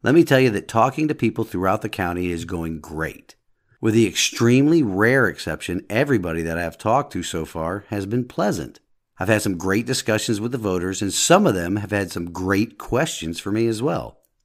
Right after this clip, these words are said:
The most important part of this door-to-door canvassing is that I am gathering support. Most of the voters I have encountered were unaware that there was even going to be a choice on the ballot this November.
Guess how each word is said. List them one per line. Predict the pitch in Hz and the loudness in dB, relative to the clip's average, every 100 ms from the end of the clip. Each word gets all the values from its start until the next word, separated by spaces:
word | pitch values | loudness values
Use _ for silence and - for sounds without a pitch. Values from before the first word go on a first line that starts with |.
| - | -8
The | 104 | -2
most | 101 104 170 226 - | 2 6 6 4 0
important | 190 156 165 165 131 | -2 0 0 0 0
part | 135 135 | 2 2
of | 123 | -2
this | 127 110 | -4 -2
door-to-door | 113 107 123 107 87 85 | 0 0 0 -2 -2 -4
canvassing | - 80 73 - 82 95 - | -4 -6 -6 -6 -6 -6 -8
is | 82 | -6
that | 87 | 0
I | 95 | 0
am | 110 82 - | 0 -4 -6
gathering | 80 71 73 73 87 95 | -4 -4 -6 -6 -6 -4
support. | - - 170 196 - - _ _ _ _ | -6 -4 -4 -4 -6 -14 _ _ _ _
Most | 101 123 160 | 4 6 6
of | 175 | 2
the | 180 | 2
voters | 143 139 127 | 4 4 4
I | 117 | 2
have | 123 | 2
encountered | 139 - 101 107 104 | -2 -2 0 2 0
were | 95 - | -2 -2
unaware | 113 143 180 92 80 107 | 2 4 4 2 0 -2
that | 104 | -2
there | 107 | 0
was | 110 104 | 0 2
even | 110 104 | 0 2
going | 110 113 | 2 2
to | 110 | 2
be | 123 | 2
a | 113 | 0
choice | 113 - 175 196 135 - | -2 -2 0 2 0 -2
on | 78 | -6
the | 76 | -6
ballot | 78 71 - | -6 -8 -10
this | 76 - | -10 -10
November. | 69 71 64 57 | -10 -10 -12 -16